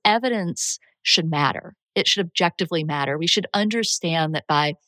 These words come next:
restricting abortion access, we are restricting people's lives, and we will have substantial consequences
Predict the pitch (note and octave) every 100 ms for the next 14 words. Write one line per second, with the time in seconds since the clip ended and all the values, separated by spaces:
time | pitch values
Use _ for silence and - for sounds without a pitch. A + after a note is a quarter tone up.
0 | _ _ _ _ _ - - F3 - A3
1 | G#3+ G#3+ F#3+ F3 E3+ E3 C#3+ D3+ - D3+
2 | D3+ - - - - - G3+ E3+ D#3+ -
3 | - G3+ - F#3 E3+ E3+ - - _ _
4 | - A3 G3+ F3+ F3 E3+ D#3+ D#3+ - F3
5 | E3+ E3 E3 D#3 - F3 E3+ E3+ - E3+
6 | - E3+ D#3+ - D#3 D#3 E3+ - - -
7 | G#3 G3 F#3 - D#3+ - D#3+ D#3